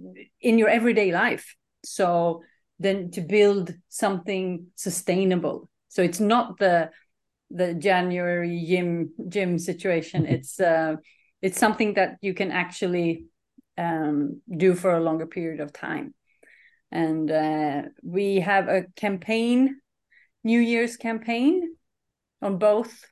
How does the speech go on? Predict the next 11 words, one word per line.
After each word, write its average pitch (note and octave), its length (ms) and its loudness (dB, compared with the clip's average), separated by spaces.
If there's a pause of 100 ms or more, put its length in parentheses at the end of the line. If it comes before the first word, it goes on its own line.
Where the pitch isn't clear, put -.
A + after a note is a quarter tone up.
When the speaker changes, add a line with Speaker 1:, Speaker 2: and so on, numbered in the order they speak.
(120)
Speaker 1:
offers. A#3 760 -2
So F3+ 220 4
if F#3 220 -2
you G#3 80 -4
sign G3+ 280 -4
up F#3+ 200 -4
before F#3 320 0
the - 120 -6
end F3+ 220 -2
of E3 160 -4
January, G#3+ 720 0